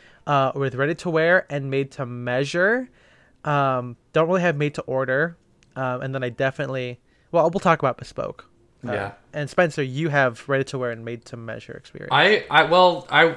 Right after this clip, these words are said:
Speaker 2: I guess we'll get into this a little bit later, but I,
Speaker 1: Yeah.
Speaker 2: the,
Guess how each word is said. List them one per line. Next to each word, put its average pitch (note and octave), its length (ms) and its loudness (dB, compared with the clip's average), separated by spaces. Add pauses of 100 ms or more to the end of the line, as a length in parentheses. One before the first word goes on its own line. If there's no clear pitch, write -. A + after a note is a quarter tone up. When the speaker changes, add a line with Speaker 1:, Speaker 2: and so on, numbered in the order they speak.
(100)
Speaker 2:
I D3 100 2
guess E3 220 4
we'll F3 80 -2
get D3+ 200 0
into D3+ 300 -2
this C3 460 -2
a A#2 80 -10
little A#2+ 300 -2
bit A#2+ 200 -4
later, A#2+ 640 -2 (340)
but B2 140 -2
I, C3 200 4
Speaker 1:
Yeah. - 40 2
Speaker 2:
the, A#2 380 -2